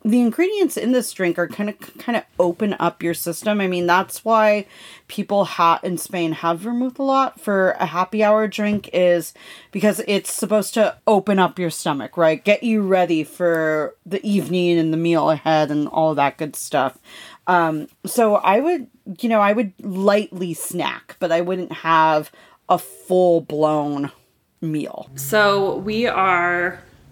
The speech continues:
Speaker 2: standing by the fireplace in our chateau. The snow is falling outside. The fire is roaring.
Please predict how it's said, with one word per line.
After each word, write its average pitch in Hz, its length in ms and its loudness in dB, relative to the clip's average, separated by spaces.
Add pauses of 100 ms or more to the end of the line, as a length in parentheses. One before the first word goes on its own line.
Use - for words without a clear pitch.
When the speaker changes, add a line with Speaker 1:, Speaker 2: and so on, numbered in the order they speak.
(120)
Speaker 2:
standing 214 680 0
by 202 600 0
the 220 60 -10
fireplace 180 1040 -2
in 180 100 -2
our 180 120 2
chateau. 170 800 -2 (560)
The 175 340 4
snow 185 560 0
is 190 180 -4
falling 180 480 0
outside. 170 880 -2
The 180 80 -4
fire 165 460 2
is 180 160 -4
roaring. 160 720 0